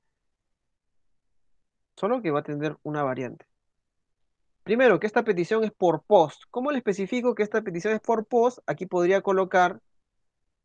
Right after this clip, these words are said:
entre parent-, entre corchetes, H T T P post.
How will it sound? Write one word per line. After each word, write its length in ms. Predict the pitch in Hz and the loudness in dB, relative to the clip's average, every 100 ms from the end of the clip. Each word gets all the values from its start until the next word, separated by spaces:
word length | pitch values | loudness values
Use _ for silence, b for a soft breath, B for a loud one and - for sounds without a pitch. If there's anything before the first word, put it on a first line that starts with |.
| _ | _
entre 180 | 135 135 | -14 -8
parent-, 380 | 139 156 196 208 | -4 -2 -2 -6
entre 300 | 165 139 143 | -8 -8 -8
corchetes, 680 | 156 151 233 202 185 196 - _ _ _ _ _ _ - | -8 -2 0 0 -2 -4 -12 _ _ _ _ _ _ -2
H 320 | 180 185 196 | -2 0 -2
T 160 | 185 175 | -2 -2
T 160 | 185 | -2
P 380 | 170 180 185 180 _ _ _ _ _ - | -2 0 0 -2 _ _ _ _ _ 0
post. 360 | 156 117 - | 2 2 -4